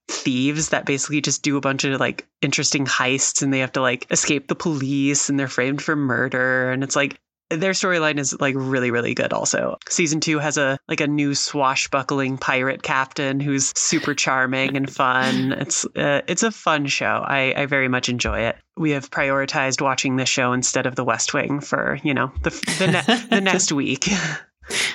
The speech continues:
Speaker 2: Yeah.
Speaker 1: Mm-hmm.
Speaker 2: It sounds like a good plan. I, yeah, I, I watched the first season and was like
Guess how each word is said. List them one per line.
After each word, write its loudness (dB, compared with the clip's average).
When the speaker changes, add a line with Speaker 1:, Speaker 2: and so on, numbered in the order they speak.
Speaker 2:
Yeah. 2
Speaker 1:
Mm-hmm. -4
Speaker 2:
It -4
sounds 0
like 2
a 0
good -2
plan. -4
I, 4
yeah, 2
I, 2
I 0
watched 2
the 0
first 2
season 2
and 0
was 2
like -4